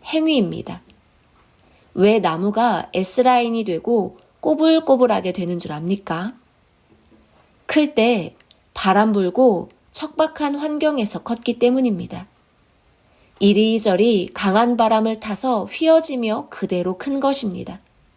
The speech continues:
또 나무의 거죽이 단단한 것은 안반에서 컸기 때문입니다.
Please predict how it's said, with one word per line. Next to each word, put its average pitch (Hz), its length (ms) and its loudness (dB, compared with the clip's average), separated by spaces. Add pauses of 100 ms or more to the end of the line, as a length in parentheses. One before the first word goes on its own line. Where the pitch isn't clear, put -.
(960)
또 277 140 6
나무의 202 500 0
거죽이 196 480 -2
단단한 220 640 0
것은 196 480 -2 (520)
안반에서 247 640 0
컸기 262 340 -10
때문입니다. 208 720 -4